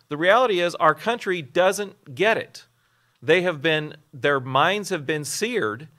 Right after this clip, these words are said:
and as we read in Revelation, Satan has deceived the whole world.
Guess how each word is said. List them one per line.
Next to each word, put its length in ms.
and 340
as 200
we 100
read 200
in 60
Revelation, 640
Satan 400
has 180
deceived 800
the 100
whole 500
world. 460